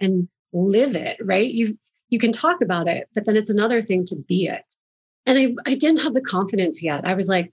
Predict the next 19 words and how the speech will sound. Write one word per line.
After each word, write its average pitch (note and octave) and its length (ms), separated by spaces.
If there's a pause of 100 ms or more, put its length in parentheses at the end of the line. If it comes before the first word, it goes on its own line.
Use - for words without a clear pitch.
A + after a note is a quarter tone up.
(140)
"People A#3 280
are E4 40
gonna C#4 160
think F3+ 320
I'm D#3+ 160 (280)
crazy F3+ 540
if - 120
I E3 100
say, F3 180
'I'm F4 180
Sarah A#3+ 300
Beth, C4 280
I'm A#3 180
a E3+ 60
hybrid.'" F#3+ 420
And G3 80
they'd B3+ 160
be C4+ 120
like, A3 260